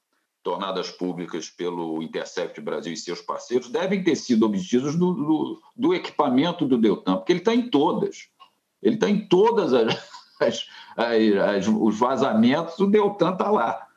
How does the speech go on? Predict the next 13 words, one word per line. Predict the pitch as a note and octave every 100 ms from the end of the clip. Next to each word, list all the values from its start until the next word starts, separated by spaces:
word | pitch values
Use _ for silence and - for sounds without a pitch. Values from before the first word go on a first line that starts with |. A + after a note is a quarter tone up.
| _ _
Ele | - A2+ E3
é, | F3+ F3+ - A2+ G#2+
é |
campeão, | - F#3 G#3+ G#3 C3+ D3 D#3+
né, | A2+ F2+
dos | F#2 F2+ F2+
vazamentos | F#2+ F#2+ E2+ D2+ A2 A#2+ A2 D2
e, | D#2+ D#2 _ _
e | -
dos | A2+ A#2+
absurdos | A3+ A#3 G#3+ - F#3+ C#3+ G#3
cometidos, | - D#2+ D#2+ D2+ - C#2+ - C2
né? | D#2 G2